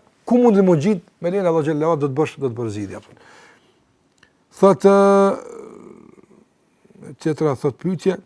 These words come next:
nëse dikush ta lën amanet në sen dhe tjetri merr pa, pa, pa,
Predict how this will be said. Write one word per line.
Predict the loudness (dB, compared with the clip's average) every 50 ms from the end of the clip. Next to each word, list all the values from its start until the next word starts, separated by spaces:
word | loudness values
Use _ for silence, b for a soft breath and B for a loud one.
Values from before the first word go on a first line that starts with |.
| _ b b b b b b b b b b
nëse | -10 -8 -6
dikush | -6 -6 -2 -2 -2 2
ta | 2 2
lën | 4 4 2
amanet | 2 2 2 4 4 4 2 2 -2 -20 -20 _ _ _ _ _
në | -12 -12 -6
sen | 2 4 4 4 4 2 0
dhe | -4 -4 -6 -12
tjetri | -6 -6 -4 -2 -2 -2
merr | 0 -2 -2 -2
pa, | 0 0 0 0 0
pa, | -2 -4 -2
pa, | -2 -4 -4